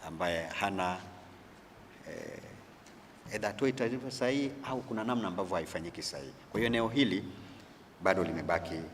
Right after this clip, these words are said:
na homework. Sasa kutokana na haya, tumetengeneza, baada ya majadiliano marefu,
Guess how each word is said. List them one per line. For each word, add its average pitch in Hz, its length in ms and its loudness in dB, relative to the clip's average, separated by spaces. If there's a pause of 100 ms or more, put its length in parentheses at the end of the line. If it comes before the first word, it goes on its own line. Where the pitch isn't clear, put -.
(180)
na 76 80 -6
homework. - 320 -6
Sasa - 240 4
kutokana 226 420 6
na 113 120 6
haya, 85 360 8 (2000)
tumetengeneza, 110 1000 10 (180)
baada 107 240 8
ya 110 60 6
majadiliano 92 480 6
marefu, 98 520 8